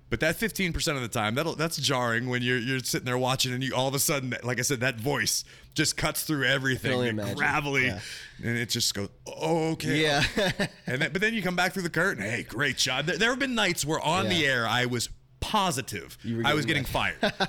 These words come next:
Speaker 2: <laughs>
Speaker 1: As soon as I walk through that curtain, I'm done.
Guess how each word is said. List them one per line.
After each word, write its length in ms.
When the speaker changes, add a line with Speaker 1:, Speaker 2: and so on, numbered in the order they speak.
Speaker 2:
<laughs> 100
Speaker 1:
As 120
soon 240
as 120
I 80
walk 220
through 100
that 140
curtain, 320
I'm 240
done. 360